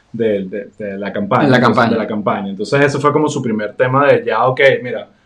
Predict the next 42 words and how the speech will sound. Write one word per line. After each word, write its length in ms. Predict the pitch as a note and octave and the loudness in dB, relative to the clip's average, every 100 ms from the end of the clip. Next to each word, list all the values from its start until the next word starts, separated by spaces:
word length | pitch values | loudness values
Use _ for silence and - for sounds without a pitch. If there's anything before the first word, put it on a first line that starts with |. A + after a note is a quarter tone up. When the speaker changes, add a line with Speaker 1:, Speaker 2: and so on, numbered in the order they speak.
| - | -14
Speaker 1:
esto 220 | A2+ C3+ | -4 0
no 140 | C#3+ | 2
es 60 | C3+ | 2
solo 540 | C#3+ C3+ C3+ C#3 C3+ | 2 4 6 4 2
comentarios, 560 | - A#2+ G#2+ D3+ D#3+ D#3+ | -2 -4 0 2 2 2
aquí 160 | A2+ A2+ | -2 -2
hay 100 | C3 | 2
que 80 | |
Speaker 2:
Ujú. 80 | C3+ | 2
Speaker 1:
ayudar", 240 | A#2+ C#3+ D3+ | 4 4 6
Speaker 2:
Me 80 | C3+ | 6
Speaker 1:
porque 80 | B2 | 8
si 40 | |
no 80 | B2 | 8
Speaker 2:
involucro. 400 | C3+ A#2 G#2+ - - _ B2+ | 8 6 0 -10 -18 _ 0
Speaker 1:
y, 60 | C3 | 4
Speaker 2:
Ajá. 140 | C3 C3+ | 4 4
Speaker 1:
y, 260 | C3+ C3+ C#3 C3 | 2 2 4 4
y 40 | |
él 180 | C3 C3 | 4 6
ahorita 360 | D3 D#3+ D#3+ E3 D#3+ | 8 8 8 4 2
lo 260 | C#3 B2+ - | 2 2 4
cuenta 380 | C3+ B2 C#3 D3 | 2 2 2 2
con, 300 | C#3 C3+ - - | 0 0 -6 -10
con, 440 | C3 A#2 A#2 A#2+ | -6 -4 -4 -6
como 220 | - A2+ A2+ - G#2+ | -8 -10 -10 -14 -4
riéndose 560 | C3 C#3 D3+ D3 D3+ D#3 | 2 4 4 2 0 0
y 60 | |
que 280 | C3+ A#2 - - _ - | 2 0 -2 -12 _ -6
en 120 | B2 | -2
ese 160 | B2+ E3 | 2 2
momento 220 | D3 D3 | 2 2
yo 80 | D#3+ | 2
estaba 320 | D#3+ D#3+ E3 | 2 2 2
en 200 | D#3+ D#3+ | 0 2
pánico 680 | E3+ D#3+ E3+ E3 F3 F3+ - _ _ _ | 4 4 2 -2 -6 -6 -10 _ _ _
porque 280 | C#3 B2+ B2+ | 0 2 2
Mitt 360 | A#2+ C3 C3+ C3 | 2 2 2 2
Romney 320 | D3 C#3+ D3 | 2 2 2
fuese 300 | D3 C3 C#3+ | 0 0 0
el 60 | |
presidente. 720 | C3+ C#3 A#2 A#2+ A2+ G#2 - | 0 -2 0 0 0 -2 -10